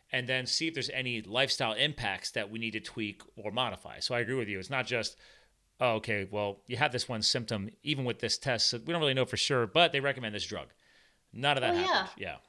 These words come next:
Speaker 2: You know, it's like blood sugar is such a huge marker, and it's so impacted by many different things. If you're
Speaker 1: Mm-hmm.
Speaker 2: inflamed, your blood glucose. Uh, so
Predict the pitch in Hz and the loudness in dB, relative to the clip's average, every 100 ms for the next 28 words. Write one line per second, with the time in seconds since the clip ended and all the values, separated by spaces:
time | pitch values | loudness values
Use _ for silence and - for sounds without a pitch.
0 | - 302 294 269 285 330 311 311 349 349 | -12 -4 0 2 4 4 4 6 6 6
1 | 349 294 277 269 269 247 233 233 254 220 | 2 6 6 6 2 2 0 0 -2 0
2 | 196 196 214 175 - 220 226 - 311 311 | 2 2 2 -2 2 2 2 2 6 6
3 | 302 247 240 233 226 208 180 175 180 202 | 6 0 0 0 0 -4 -2 -2 0 0
4 | 214 190 185 165 156 151 151 175 214 208 | 0 0 -4 -6 -8 -8 -6 -4 0 0
5 | 202 - 233 226 202 175 160 143 156 160 | -2 -2 2 2 2 0 -2 0 0 0
6 | - 170 160 156 - - - 233 | -2 -2 -2 -6 -4 -4 0 -2